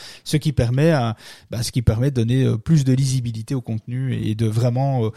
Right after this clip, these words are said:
euh, pouvoir créer, euh, des, euh, des,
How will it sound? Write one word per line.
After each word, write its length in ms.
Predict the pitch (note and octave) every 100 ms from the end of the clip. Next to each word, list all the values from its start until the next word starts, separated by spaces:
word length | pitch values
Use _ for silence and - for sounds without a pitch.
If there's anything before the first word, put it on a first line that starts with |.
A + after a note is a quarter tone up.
| - - A#2
euh, 100 | A2+
pouvoir 460 | C3 A#2 C#3 C#3
créer, 360 | - B2+ B2 C3+
euh, 140 | A2+
des, 480 | A2 A2 A2 A2 A2 - - _ -
euh, 180 | G#2
des, 520 | G#2+ A2+ G#2+ G#2 G#2